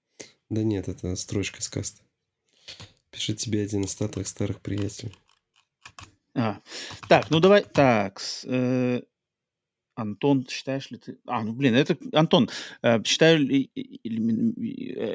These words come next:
Speaker 2: э, я, что этот год был один из лучших по вышедшим играм вообще в истории видеоигр? Конечно, да, это неоднократно уже это говорили. Этот год
Speaker 1: Мгм.
Speaker 2: один из лучших в истории видеоигр по вышедшим в этом году играм, это факт.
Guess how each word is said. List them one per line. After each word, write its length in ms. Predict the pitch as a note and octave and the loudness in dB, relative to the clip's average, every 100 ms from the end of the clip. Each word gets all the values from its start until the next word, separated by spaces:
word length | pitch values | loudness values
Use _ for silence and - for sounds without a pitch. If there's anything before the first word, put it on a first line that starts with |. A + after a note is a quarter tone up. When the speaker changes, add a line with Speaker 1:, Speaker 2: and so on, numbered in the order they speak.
| - | -4
Speaker 2:
э, 20 | |
я, 400 | C3 A#2+ D3+ D#3+ C3+ | 0 6 8 6 2
что 240 | - C#3+ | 0 2
этот 180 | C3+ A2+ | 2 0
год 260 | G#2+ E3 - | 2 2 6
был 140 | C3 | 6
один 200 | A#2 C3 | 8 6
из 100 | A#2 | 6
лучших 200 | C#3 - | 2 0
по 60 | B2+ | -2
вышедшим 260 | A#2+ A#2+ A2+ | 0 0 0
играм 500 | A#2+ A#2+ A#2+ G#2+ - _ _ _ _ _ _ _ _ _ - | -2 0 2 0 -4 _ _ _ _ _ _ _ _ _ -8
вообще 320 | A2 - C3 | -6 0 0
в 40 | |
истории 280 | G#2+ C#3+ B2 | 2 4 4
видеоигр? 300 | A2+ A#2+ D3 | 6 4 2
Конечно, 320 | - A#2 - | 2 0 2
да, 80 | A#2 | 0
это 100 | G2+ - | 0 -2
неоднократно 580 | A#2 A#2 A#2 B2 C3+ G#2+ | 2 4 2 4 2 2
уже 120 | F#2+ | -6
это 80 | - | -6
говорили. 280 | G#2 C#3+ D#3+ | -2 0 0
Этот 240 | B2+ A#2+ | -2 -2
год 200 | G#2+ G#2+ | 2 2
Speaker 1:
Мгм. 40 | G#2 | 2
Speaker 2:
один 260 | G#2+ B2 | 2 2
из 80 | A2+ | 2
лучших 420 | G2+ D3+ - - _ | 0 -2 -4 -8 _
в 80 | A2+ | -10
истории 520 | - B2 C3+ C3 - - | -2 2 4 4 0 -6
видеоигр 640 | G#2+ A#2 G#2+ A2+ A#2 C#3 _ | -4 0 0 0 -2 -4 _
по 320 | A2+ A#2 - | 0 0 -2
вышедшим 500 | B2 A2 - - G#2+ | -12 -10 -10 -8 -8
в 40 | - | -6
этом 160 | A2+ | -6
году 160 | G2 G#2 | -6 -6
играм, 180 | G2 A2 | -8 -10
это 140 | - - | -12 -14
факт. 280 | - _ | -18 _